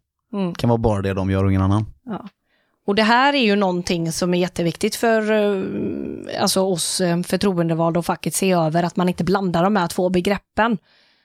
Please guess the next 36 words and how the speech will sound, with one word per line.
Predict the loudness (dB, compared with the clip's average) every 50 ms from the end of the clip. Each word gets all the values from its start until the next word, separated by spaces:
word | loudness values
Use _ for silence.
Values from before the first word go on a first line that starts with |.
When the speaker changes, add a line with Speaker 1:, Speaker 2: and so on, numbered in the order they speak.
| _ _ _ _
Speaker 1:
För | 0 0
det | 0
har | 2 4 2 2
ju | 2 0
funnits, | 0 0 0 0 2 0 0 -2 -2 -4 -2 0
eh, | 2 2 2 2 2 0 0 0 -2 -4 -4 -6 -8 -8 -10 -10 -12 -12 -14 -16 -12
hände-, | -6 -2 0 0 0 2 0 0
eller | 0 2 2 2 2 2 2
det | 0
har | 2 2 2 2
ju | 0 -2
funnits, | -2 -2 0 2 2 0 0 -2 -6 -6 -2 2
eh, | 4 4 4 4
där | 4 4 2 4
be-, | 4 2 2 2 0 0 -2 -4 -4 -4 -4 0
där | 0 0
ett | 0 2
företag | 2 2 2 2 0 0 0 0 0 -2
tar | 0 0 2 2
in | 2 2 2 2
entreprenad | 0 0 0 -2 -2 0 2 2 4 4 2 2 0 0 -2 -4 -10 -14 -18 -18 -18 -20 -20
och | -4 0 0 2 2 2
använder | 0 0 0 0 0 0 0 0 0
det | 0 0 0 0
som | 0 0 2
bemanning. | 2 2 2 0 0 -2 -4 -2 -2 0 2
Det | 2 2
vill | 2 0 -2
säga, | 0 0 0 0 2 2 2 0 0 -2 -6 -16 -20 -20 _
hyr | -2 0 2 4
in | 4 4 4 2
en | 2 2
entreprenad, | 2 0 0 -2 0 2 2 2 4 4 4 4 4 2 0 -2 -4 -6
får | -6 -4
bestämma | -4 -4 -4 -2 -2 0 0 0 0 0 0 0
en | 0 -2